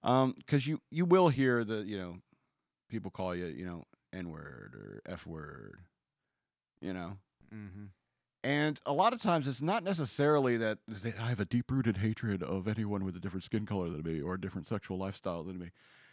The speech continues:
Speaker 1: I-, it's just an expletive.
Speaker 2: Right.
Speaker 1: Especially when you're a young kid, you know, you hear somebody who's pissed,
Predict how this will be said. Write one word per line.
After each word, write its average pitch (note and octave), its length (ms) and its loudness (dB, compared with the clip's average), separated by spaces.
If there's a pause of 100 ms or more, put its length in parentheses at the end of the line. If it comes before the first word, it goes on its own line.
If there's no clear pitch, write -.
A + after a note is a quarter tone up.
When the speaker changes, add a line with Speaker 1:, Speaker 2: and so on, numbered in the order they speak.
(260)
Speaker 1:
I-, - 240 -4
it's - 360 -4
just - 260 2 (400)
an C3 180 -4
expletive. A#2+ 500 -4 (440)
Speaker 2:
Right. A#2+ 320 -4 (320)
Speaker 1:
Especially E3+ 480 2
when C3+ 180 2
you're B2 200 4
a A#2 60 2
young A#2 280 2
kid, F2 340 0
you F2+ 60 -6
know, F2+ 180 -6
you F#2+ 180 -6
hear A#2+ 220 0
somebody A2 420 -2
who's G2+ 180 -8
pissed, - 420 -2